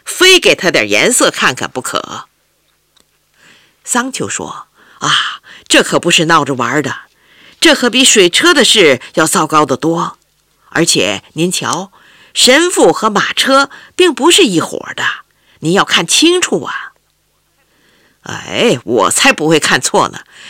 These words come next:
你根本就不懂什么叫冒险。”堂吉诃德站在路的中间，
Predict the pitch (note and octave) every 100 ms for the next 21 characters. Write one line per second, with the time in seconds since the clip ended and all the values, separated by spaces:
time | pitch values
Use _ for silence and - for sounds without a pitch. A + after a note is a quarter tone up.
0 | - A#3 A#3+ F4 E4+ D4 F3 F#3+ E3 F#3
1 | C3+ G#2 - _ - - - D#3 G3+ C#4+
2 | F3 B2 F#3 F3+ - - C3 - C#3 F#3+
3 | _ _ _ _ _ _ _ _ _ _
4 | _ _ _ _ _ _ _ _ _ _
5 | _ _ _ _ _ _ - - F#3+ G3
6 | F#3 G3+ G3+ D3+ E3 - D3 D#3 D3+ D#3
7 | F#3 A#2+ A#2+ E3+ E3+ F3+ D#3+ E3